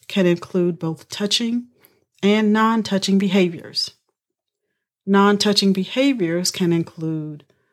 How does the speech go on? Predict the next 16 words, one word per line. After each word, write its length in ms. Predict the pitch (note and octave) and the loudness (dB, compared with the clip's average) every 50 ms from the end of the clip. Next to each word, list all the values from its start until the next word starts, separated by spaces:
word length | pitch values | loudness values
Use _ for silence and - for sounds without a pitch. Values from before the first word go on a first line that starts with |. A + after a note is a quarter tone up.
| _ _ _ _ - | _ _ _ _ -16
voyeurism, 920 | E3+ D3 D#3 D#3+ E3+ F#3 F#3 F#3+ G3 G3 G3 G3 A3+ A3+ A#3 A#3+ A#3+ A#3+ - _ _ _ _ _ _ _ _ _ - | -12 -6 -2 0 2 4 4 4 4 4 4 4 4 2 2 2 0 -2 -6 _ _ _ _ _ _ _ _ _ 0
as 240 | - E3+ D#3+ D#3 D#3+ | 2 4 4 4 2
in 160 | D#3+ D#3 D#3 | 2 0 -2
trying 360 | - - F#3 E3 D#3 D#3 D#3 | -2 -2 -2 -2 -2 -2 -4
to 100 | C3+ - | -6 -8
look 380 | D3 C#3+ C#3+ D3+ E3 E3 C3+ - | -10 -8 -6 -4 -4 -4 -6 -8
at 100 | - E3 | -8 -6
a 60 | D#3 D3 | -6 -4
child's 480 | - - E3 D3 D3 D3+ C3+ - - | -4 -4 -4 -4 -6 -6 -6 -4 -4
naked 360 | E3 D#3 D#3+ C3 - - - | -4 -4 -4 -6 -12 -10 -4
body, 400 | - E3+ E3+ E3+ F3 G3 G#3+ A3+ - _ _ _ _ _ _ _ _ _ _ _ _ _ _ _ _ _ _ _ _ _ _ _ _ | -2 0 2 2 2 0 0 -4 -6 _ _ _ _ _ _ _ _ _ _ _ _ _ _ _ _ _ _ _ _ _ _ _ _
exhibitionism, 1040 | - F3+ F3+ - - F#3 E3 - F#3+ G3 F#3+ - A3+ A3 A3 A3+ A3+ A3 C#4 C#4+ C#4+ - - _ _ _ _ _ _ _ _ _ _ _ _ _ _ _ _ _ _ _ _ _ _ | -2 -2 -2 -2 -2 -2 -2 0 2 2 2 4 2 2 4 4 4 4 2 0 -2 -4 -18 _ _ _ _ _ _ _ _ _ _ _ _ _ _ _ _ _ _ _ _ _ _
or 120 | - F#3+ F#3+ | 2 2 2
exposing 640 | F#3 - - - - F#3+ F#3+ G3 G3+ G#3 A3+ A#3 | 2 2 -2 0 2 2 2 2 2 0 0 -2
the 100 | A#3+ B3 | -2 -2
child 540 | A#3+ - G3 E3+ D#3 D#3 D3+ D3+ E3 - - | -2 -2 0 0 -2 -2 -6 -8 -12 -14 -18